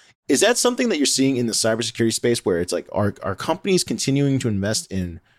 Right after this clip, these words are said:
tried and true tools, or are you seeing new emerging technologies forming? Because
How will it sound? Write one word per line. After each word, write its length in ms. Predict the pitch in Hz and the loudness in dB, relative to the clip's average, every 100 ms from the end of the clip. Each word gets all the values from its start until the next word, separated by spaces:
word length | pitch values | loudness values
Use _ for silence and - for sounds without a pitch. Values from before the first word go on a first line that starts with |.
| _ | _
tried 240 | - 123 123 | -2 0 2
and 100 | 113 | 0
true 300 | - 143 151 | 0 2 0
tools, 500 | - 180 185 196 - | 2 4 4 2 -2
or 120 | - 104 | 0 0
are 60 | |
you 120 | 107 | 2
seeing 400 | 156 196 147 104 | 2 2 4 4
new 360 | 107 120 127 120 | 6 6 6 4
emerging 500 | 107 104 110 107 104 | 2 0 0 -2 -4
technologies 580 | 101 95 101 98 92 - | -6 -6 -4 -2 -4 -8
forming? 480 | - 110 98 85 82 | -6 -4 -2 -4 -6
Because 340 | - 90 - | -6 -4 -4